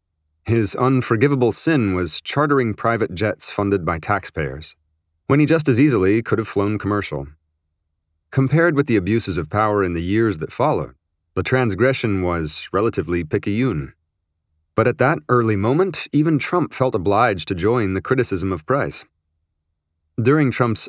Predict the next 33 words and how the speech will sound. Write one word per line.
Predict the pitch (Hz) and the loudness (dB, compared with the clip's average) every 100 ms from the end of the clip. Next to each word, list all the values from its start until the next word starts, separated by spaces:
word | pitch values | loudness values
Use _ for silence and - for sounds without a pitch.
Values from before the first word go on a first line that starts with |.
| - | -8
first | - 123 - | 0 0 0
months | 104 117 127 - | -2 0 0 -4
as | - 92 | -6 -6
president, | - 123 123 98 92 | -4 -2 0 0 -2
it | 92 - | -2 -2
wasn't | 113 110 - | -2 -2 -4
yet | 107 - - | -4 -4 -6
clear | - 151 110 90 | -2 2 4 2
how | 85 107 | 0 -2
much | 101 101 - | -2 -4 -6
concentrated | - 107 104 101 90 107 98 78 | -6 -4 -2 -4 -2 0 -2 -2
corruption | 98 104 - 92 87 | -2 -2 -2 -4 -4
the | |
nation | 85 98 120 - 82 | -2 -2 -2 -4 -4
or | 80 85 | -4 -4
his | 80 87 | -4 -4
own | 87 76 | -4 -4
party | 117 123 85 | -4 -2 -2
would | 76 76 | -4 -6
tolerate, | 127 139 78 67 - _ _ _ _ _ _ | -4 -4 -4 -6 -12 _ _ _ _ _ _
which | 151 170 | -2 -2
is | 160 | 2
why | 127 120 | 2 2
Trump | - 123 123 | 2 -2 0
was | 131 | -2
compelled | - 147 131 117 113 | 0 -2 2 2 2
to | 113 | 0
dispose | 104 - 110 101 101 | -4 -2 2 2 2
of | 104 | 0
the | 98 | 0
occasional | 92 95 87 95 90 | 0 0 -2 -4 -6
cabinet | - 95 95 92 - | -4 -4 -2 -6 -6
secretary. | 143 110 - 82 80 | -4 -4 -2 -2 -4